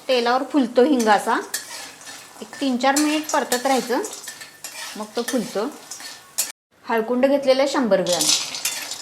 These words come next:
मोहरी घेतलेली आहे पन्नास ग्रॅम.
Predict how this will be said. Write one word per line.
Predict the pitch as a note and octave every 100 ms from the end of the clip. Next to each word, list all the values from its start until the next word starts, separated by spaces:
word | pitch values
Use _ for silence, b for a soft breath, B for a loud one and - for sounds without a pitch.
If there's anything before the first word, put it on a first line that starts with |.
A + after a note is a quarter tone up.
| - - - - - - - - - - - - - - - - - - - _ _ -
मोहरी | A#3 A#3 A#3+
घेतलेली | B3+ C4 B3 B3+
आहे | C4+
पन्नास | D4 G3 E3
ग्रॅम. | D#3